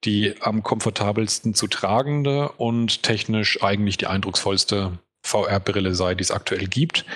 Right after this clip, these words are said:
Und damit ist es halt immer noch wieder ein spannendes Kopf-an-Kopf-Rennen, weil sowohl Sony als auch Oculus Rift liefern ja regelmäßig neue Iterationen und neue Updates von ihren V-R-Brillen und, äh, versuchen sich dabei immer gegenseitig zu übertrumpfen. Und es klappt bisher ganz gut.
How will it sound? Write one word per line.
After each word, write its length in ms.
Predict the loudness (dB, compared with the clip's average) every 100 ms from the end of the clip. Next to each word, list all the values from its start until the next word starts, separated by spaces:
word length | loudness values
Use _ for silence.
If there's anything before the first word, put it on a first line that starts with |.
| -14 -16 -16 -18 -10
Und 200 | -6 0
damit 240 | 2 2
ist 140 | 2 2
es 80 | 2
halt 120 | 0
immer 160 | 0 0
noch 180 | 0
wieder 180 | 0 0
ein 80 | -2
spannendes 380 | 0 0 0 0
Kopf-an-Kopf-Rennen, 840 | -2 -2 -2 -2 0 0 0 0
weil 360 | 0 2 0 0
sowohl 340 | -2 0 0
Sony 340 | 2 2 0 0
als 220 | 0 0
auch 380 | 0 -2 -4 -4
Oculus 400 | -2 0 0 0
Rift 400 | -2 -2 -4 -2
liefern 340 | -2 0 0
ja 140 | 0
regelmäßig 560 | 0 0 0 0 0 -2
neue 280 | 0 2 0
Iterationen 680 | -2 -2 0 0 0 0
und 60 | 0
neue 200 | 2 0
Updates 340 | 0 0 0
von 100 | 0
ihren 160 | 0 0
V-R-Brillen 680 | 0 0 0 0 0 0 0
und, 300 | -2 -2 -2
äh, 100 | -2
versuchen 420 | -2 -2 0 0
sich 120 | -2 0
dabei 320 | 0 2 2
immer 160 | 0 0
gegenseitig 440 | 0 0 0 -2
zu 80 | -2
übertrumpfen. 500 | -2 -2 -2 0 0
Und 100 | 0
es 60 |
klappt 220 | 0 -2 0
bisher 240 | 0 0
ganz 200 | 0 -2
gut. 280 | 0 -2